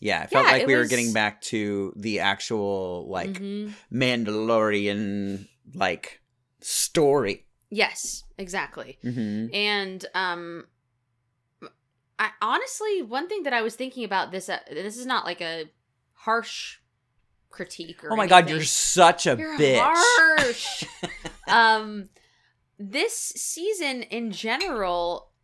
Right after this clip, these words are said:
Speaker 2: I have been way more interested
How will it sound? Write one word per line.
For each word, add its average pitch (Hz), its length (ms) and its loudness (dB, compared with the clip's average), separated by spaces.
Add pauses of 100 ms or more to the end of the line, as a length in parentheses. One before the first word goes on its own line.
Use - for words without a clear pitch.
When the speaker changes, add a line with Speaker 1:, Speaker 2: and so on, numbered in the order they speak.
(200)
Speaker 2:
I 226 180 0
have 311 260 -6
been 240 520 -4 (240)
way 208 600 -4
more 214 300 -2
interested 180 840 -4